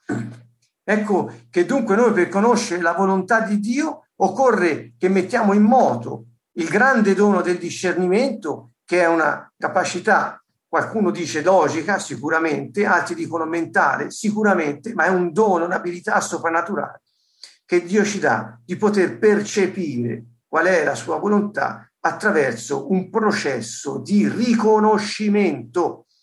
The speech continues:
E il riconoscimento si chiama discernimento. Ora ci arriverò in breve. Ma, cari amici, io sono partito dal verso due. <clears throat> Intanto non so se vi ho dato una buona notizia,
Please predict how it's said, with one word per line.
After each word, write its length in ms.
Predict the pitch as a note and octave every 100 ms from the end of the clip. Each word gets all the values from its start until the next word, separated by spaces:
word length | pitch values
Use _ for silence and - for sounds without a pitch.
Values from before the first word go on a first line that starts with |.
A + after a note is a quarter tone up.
| _ _ _ _
E 120 | E3+
il 80 | F3
riconoscimento 1080 | F#3 G#3 G3+ G3 - G3+ B3+ D#4 A3 B3+ G#3+
si 140 | G3+
chiama 360 | D3 G3 B3+ F#3+
discernimento. 920 | E3+ - - D3+ D3+ C3+ A2+ A#2 - _ _
Ora 420 | G#3+ G3 D3+ -
ci 160 | - F#3
arriverò 460 | E3+ F3 E3 D#3+ D#3
in 100 | C#3+
breve. 380 | - - - -
Ma, 400 | D4 D4+ - -
cari 220 | C4 B3
amici, 580 | A#3 A3+ - C3 A#2 -
io 160 | - C#4
sono 260 | G#3+ G3 -
partito 520 | F#3+ - C4 G#3 E3
dal 240 | D3+ D#3
verso 400 | F#3 A#3+ - F#3+
due. 480 | F#3 B3 G#2+ G#2 - _
<clears throat> 340 | - - - - _ _ _ _ _ _ _ F#3+
Intanto 440 | D3+ C#4 C#4 G#3+
non 160 | G3+ G3
so 180 | B3
se 180 | - G3+
vi 100 | F#3
ho 40 | G3
dato 300 | A3+ G3 G3+
una 140 | F#3+
buona 240 | G3 G3+
notizia, 680 | G3 G3 A3+ G#3 - B2+ -